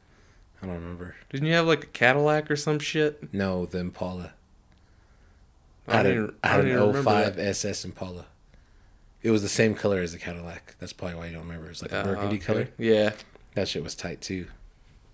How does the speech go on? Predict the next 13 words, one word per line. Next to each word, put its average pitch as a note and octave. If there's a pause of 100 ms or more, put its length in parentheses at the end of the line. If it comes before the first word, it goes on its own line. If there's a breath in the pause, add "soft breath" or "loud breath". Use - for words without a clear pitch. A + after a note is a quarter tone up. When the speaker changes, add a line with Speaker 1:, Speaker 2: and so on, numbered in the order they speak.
(920 soft breath)
Speaker 1:
'Cause G#2
I F#2+
ended F#2
up F2+
putting F2+
the F2
fucking F2
fifteen-inch F#2
Alpine G2+
in G#2
there. A2 (160)
Speaker 2:
Mm-hmm. B2 (460)
Speaker 1:
Pounded. F2+